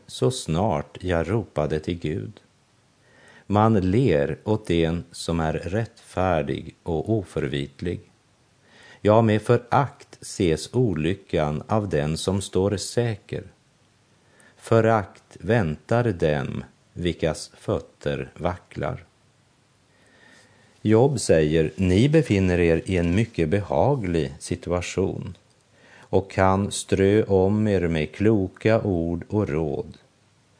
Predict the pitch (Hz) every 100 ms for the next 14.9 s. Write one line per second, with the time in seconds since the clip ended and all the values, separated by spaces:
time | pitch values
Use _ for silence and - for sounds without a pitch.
0 | _ - 101 95 104 156 67 - _ _
1 | _ _ _ 76 85 - 127 90 - 104
2 | 82 82 - - 98 113 - _ 85 98
3 | 82 - 90 92 80 107 113 101 71 73
4 | 78 - _ _ _ _ _ - - -
5 | 101 78 78 104 127 87 110 107 - 131
6 | 135 - - - 135 95 82 78 107 -
7 | 82 80 80 - 107 - 78 73 71 -
8 | - - - _ 95 101 95 80 80 73
9 | - _ - - - 85 73 82 95 -
10 | _ _ _ _ _ _ _ _ - -
11 | - - 104 107 107 98 - - 117 117
12 | 131 120 107 95 - 104 104 - 107 90
13 | 92 104 101 87 85 85 87 90 110 92
14 | 78 80 85 104 87 - - 98